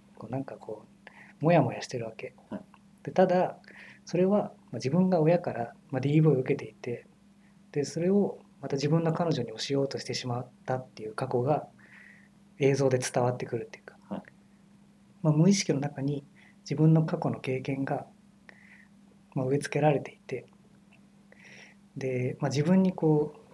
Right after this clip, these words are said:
Speaker 1: 自信をなくしているというか、
Speaker 2: なるほど。
Speaker 1: 自分もこう、父親からディーブイを受けたから、その、自分も、まあ、その、彼女を大事にできないんじゃないかみたいな、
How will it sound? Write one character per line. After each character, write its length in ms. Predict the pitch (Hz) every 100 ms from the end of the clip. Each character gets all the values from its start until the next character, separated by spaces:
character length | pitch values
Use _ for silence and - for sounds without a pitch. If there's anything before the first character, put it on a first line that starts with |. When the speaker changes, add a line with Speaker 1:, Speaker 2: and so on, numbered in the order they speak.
| - -
Speaker 1:
自 120 | 127
信 200 | 160 160
を 60 |
な 120 | 147 139
く 120 | 151
し 100 | 151
て 100 | 143
い 40 |
る 100 | 143
と 80 | -
い 40 |
う 20 | -
か、 140 | - _
Speaker 2:
な 80 | -
る 60 | -
ほ 60 |
ど。 60 | -
Speaker 1:
自 260 | - 143 131
分 140 | 135
も 160 | 135 135
こ 320 | - 127 131
う、 20 |
父 180 | - -
親 100 | 131
か 100 | 131
ら 60 | 123
デ 100 | 131
ィ 60 |
ー 40 | 135
ブ 100 | 131
イ 40 |
を 40 | 120
受 100 | 131
け 40 |
た 100 | 113
か 100 | 113
ら、 220 | 117 117 - - - - _
そ 120 | -
の、 320 | - 110 113 - _ _ - - - _ _ _ _ _ _ _ _ _
自 160 | - 131
分 140 | 135
も、 280 | 143 185 - - _ _ _
ま 80 | 127
あ、 20 |
そ 120 | 117 110
の、 220 | 110 120
彼 180 | - 123
女 100 | 110
を 20 |
大 220 | 107 123
事 80 | 123
に 80 | 120
で 120 | 120
き 120 | -
な 100 | 135
い 40 | 117
ん 20 |
じ 80 | 110
ゃ 20 |
な 80 | 104
い 60 |
か 140 | - 139
み 120 | 123
た 80 | 120
い 80 |
な、 80 | -